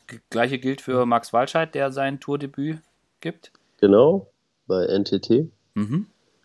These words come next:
Speaker 2: Sich auch sehr gefreut, ist jetzt auch siebenundzwanzig und dann die erste Tour. Ähm, ja, hat jetzt, äh, Giacomo Nizzolo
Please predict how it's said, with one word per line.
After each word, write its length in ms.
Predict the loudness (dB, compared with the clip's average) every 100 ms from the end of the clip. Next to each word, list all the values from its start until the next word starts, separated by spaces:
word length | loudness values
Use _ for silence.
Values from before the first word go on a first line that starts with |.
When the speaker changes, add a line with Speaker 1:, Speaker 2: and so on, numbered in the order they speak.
| _ _
Speaker 2:
Sich 200 | -8 -6
auch 100 | 0
sehr 160 | 2 2
gefreut, 460 | 2 4 4 4
ist 140 | 0 -6
jetzt 140 | -4
auch 100 | -2
siebenundzwanzig 760 | 0 2 2 2 2 2 0 2
und 80 | 2
dann 160 | 2
die 80 | 4
erste 280 | 2 2 -6
Tour. 340 | 2 2 2 -4 -20 _ _ _ -20 -20 _ 4
Ähm, 600 | 6 8 8 6 4 0 -16 -20 _ _ _
ja, 240 | 0 2 2
hat 120 | 0
jetzt, 320 | -2 -2 -4
äh, 440 | 0 0 0 -4 -6
Giacomo 340 | -6 -2 0
Nizzolo 640 | 0 -2 -2 0 2 2 -2